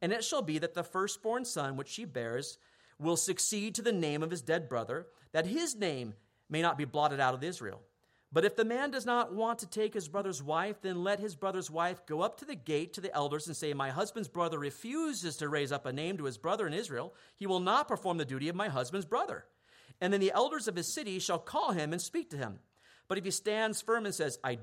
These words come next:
do not want to take her,' then his brother's wife <laughs> shall come to him in the presence of the elders, remove his sandal from his foot, spit in his face, and answer and say, 'So shall it be done to the man who will not build up his brother's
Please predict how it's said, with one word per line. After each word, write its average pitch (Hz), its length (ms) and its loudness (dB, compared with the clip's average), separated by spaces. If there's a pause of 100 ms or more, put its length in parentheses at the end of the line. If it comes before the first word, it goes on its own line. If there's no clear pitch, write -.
do 220 160 -4
not 208 260 2
want 175 280 -2
to 156 80 -6
take 151 300 -2
her,' 117 220 -6 (300)
then 175 100 -2
his 139 140 0
brother's 208 480 2
wife 147 460 2 (320)
<laughs> - 320 -20
shall 208 180 2
come 233 260 4
to 214 100 2
him 185 180 4
in 170 80 0
the 160 80 2
presence 208 500 -2
of 185 140 0
the 180 100 0
elders, 131 480 0
remove 175 520 2
his 196 300 2
sandal 220 440 0
from 147 260 -4
his 139 280 -6
foot, 170 340 0 (160)
spit - 520 -2
in 185 200 2
his 147 240 -2
face, 147 480 2 (300)
and 165 180 0
answer 247 340 2
and 185 100 2
say, 180 360 0 (180)
'So 247 360 10
shall 226 280 6
it 240 140 2
be 214 100 -2
done 208 460 6 (240)
to 208 100 2
the 202 100 4
man 190 300 4
who 175 100 2
will 180 100 0
not 175 480 2
build 180 220 4
up 131 220 6
his 135 160 -4
brother's 120 500 0